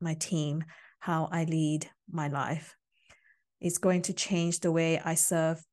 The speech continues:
my family, the way I serve my clients, the way I serve my community, and the way I serve myself. It's also exciting and also so scary at the same time.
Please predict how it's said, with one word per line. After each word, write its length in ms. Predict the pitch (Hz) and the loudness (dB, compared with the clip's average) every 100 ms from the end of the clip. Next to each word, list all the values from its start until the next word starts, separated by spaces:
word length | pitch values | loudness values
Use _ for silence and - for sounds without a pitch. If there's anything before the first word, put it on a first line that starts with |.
| - | -8
my 180 | 180 165 | -2 -2
family, 580 | - 170 165 170 190 240 | -2 -2 0 0 0 -2
the 80 | 202 | 0
way 160 | 170 170 | 2 2
I 80 | 170 | 0
serve 420 | - 170 160 160 - | 0 0 0 -4 -6
my 80 | 170 | -6
clients, 640 | 160 - 160 156 202 240 | -6 -2 0 2 2 2
the 140 | - 170 | 2 2
way 120 | 156 | 2
I 120 | 143 | 0
serve 360 | 160 - 156 151 | -2 -2 -2 -4
my 200 | 165 160 | -4 -4
community, 840 | 160 190 165 156 151 151 196 277 _ - | -2 0 2 2 2 2 2 0 _ -4
and 180 | 175 | -2
the 120 | 170 170 | 0 2
way 280 | 165 160 - | 2 2 0
I 80 | 170 | -4
serve 440 | - 151 143 156 - _ - | -4 -4 -4 -6 -12 _ -10
myself. 720 | 151 147 - 143 165 - - _ - - - - - - - _ _ - | -4 -2 -2 -2 -6 -10 -20 _ -20 -20 -20 -20 -20 -20 -20 _ _ -2
It's 400 | 185 247 - - - | 2 4 4 2 4
also 360 | 214 226 - | 6 6 4
exciting 580 | 220 - 180 165 160 160 | 4 4 4 4 4 0
and 140 | 160 160 | -4 -4
also 420 | 165 156 170 156 | -2 -2 -2 -2
so 280 | 156 - 160 | 0 0 2
scary 600 | 160 160 123 131 160 - - | 0 -2 -2 -4 -8 -10 -6
at 140 | 160 | -4
the 60 | 160 | 0
same 240 | - 139 | 2 2
time. 460 | 160 165 - 175 | -2 -4 -6 -8